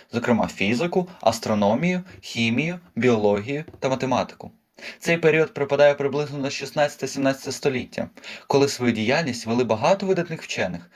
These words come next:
таких як Галілео Галілей, Йоган Кеплер, Рене Декарт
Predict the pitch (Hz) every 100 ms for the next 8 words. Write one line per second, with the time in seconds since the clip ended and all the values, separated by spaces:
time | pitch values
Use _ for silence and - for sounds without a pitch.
0 | _ - 123 131 117 110 110 113 110 98
1 | 95 98 90 98 147 156 _ - _ 180
2 | 175 117 - 117 117 156 143 - _ _
3 | 123 165 196 117 113 123 139 - -